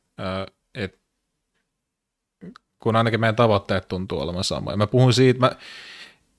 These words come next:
puhun siitä prosessista, mi-, mi-, mi-, millä ihminen saadaan töihin. Koska jos me tehdään niin, että me mennään sille ihmisellä ja sanoo, että mä en halua mennä töihin, mä oon laiskas. Mä oon silleen, okei, no ei sit kai mitään, sä oot vaan paska ihminen ja lähden pois.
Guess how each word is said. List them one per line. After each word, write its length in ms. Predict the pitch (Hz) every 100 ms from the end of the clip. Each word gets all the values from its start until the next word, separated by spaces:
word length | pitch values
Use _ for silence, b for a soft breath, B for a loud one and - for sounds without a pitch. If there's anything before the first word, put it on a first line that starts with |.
| _ _ _ _
puhun 220 | 135 143
siitä 180 | 131 127
prosessista, 920 | - 151 156 120 - 104 98 - 98 -
mi-, 220 | 101 104 110
mi-, 200 | 113 107
mi-, 260 | 113 110
millä 220 | 120 117
ihminen 280 | 117 120 104
saadaan 340 | 113 107 101 92
töihin. 240 | 104 98
Koska 320 | 110 - 110 131
jos 200 | 147 170
me 60 |
tehdään 280 | 170 170 151
niin, 200 | 147 135
että 380 | 113 - 110 101 - _ _ _ _ _ _ _ _ _ _ _
me 60 | 113
mennään 360 | 135 147 139
sille 200 | 117 104
ihmisellä 640 | 120 147 139 131 120 110 110
ja 100 | 110
sanoo, 200 | - 120
että 80 | 107
mä 60 | 113
en 60 |
halua 160 | 110 104
mennä 140 | 104 -
töihin, 280 | 127 117 107
mä 80 | 104
oon 80 |
laiskas. 360 | 101 95 - -
Mä 60 | 120
oon 60 |
silleen, 400 | 123 113 107 - _ _
okei, 320 | 123 127 127
no 120 | 110 117
ei 120 | 107
sit 80 | -
kai 140 | 117
mitään, 320 | 113 - 92
sä 100 | 117
oot 140 | 104 113
vaan 120 | 107
paska 360 | 113 107 -
ihminen 420 | 98 95 95 82 - _
ja 80 | 101
lähden 180 | 98 98
pois. 440 | 101 78 - -